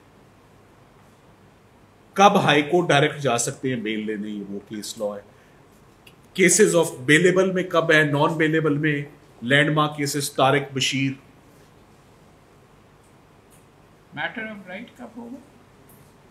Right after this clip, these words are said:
Speaker 1: ये, ये जब बेलेबल ऑफेंसेस होंगे। फर्दर इंक्वायरी पर
Speaker 2: केस लॉ है।
Speaker 1: जी। Bail in bailable offenses can be refused।
Speaker 2: जी।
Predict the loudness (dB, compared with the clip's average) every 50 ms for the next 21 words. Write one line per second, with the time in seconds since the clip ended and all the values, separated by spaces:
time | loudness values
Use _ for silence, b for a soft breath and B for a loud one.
0 | -10 -8 -6 -4 -2 -2 0 -2 -2 -2 -2 -2 -2 -4 -4 -6 -8 -10 -12 -14
1 | -18 -18 -18 -20 -20 -20 -20 -20 -20 -20 -20 -20 -20 -20 -20 -20 -20 -20 -20 _
2 | -20 -20 -20 -20 -20 -20 -20 _ -20 -20 _ _ _ _ _ -18 -8 -2 -2 0
3 | 2 4 2 4 2 0 -2 0 0 2 2 2 2 0 -2 0 -2 -2 -2 -4
4 | -10 -20 _ -20 -20 -20 -20 -20 -20 -20 -20 -20 _ _ _ _ _ _ _ -16
5 | -14 -14 -14 -14 -14 -16 -14 -14 -12 -12 -12 -14 -14 -18 -20 _ -20 -18 -14 -14
6 | -14 -14 -14 -20 -20 _ _ -20 -20 _ _ _ _ _ _ _ _ _ _ -20
7 | -20 _ _ _ _ _ -20 -20 -20 -20 _ _ _ -20 -20 _ _ -20 _ _
8 | _ _ _ _ _ -20 _ _ _ _ _ _ _ _ _ _ _ _ _ _
9 | _ _ _ _ _ _ -14 -6 0 0 2 2 2 0 0 0 0 0 2 2
10 | 2 2 0 0 0 0 -2 0 0 0 0 0 2 2 4 4 4 4 4 4
11 | 4 4 4 2 0 -2 -4 -4 -4 -4 -6 -6 -10 -12 -12 -14 -16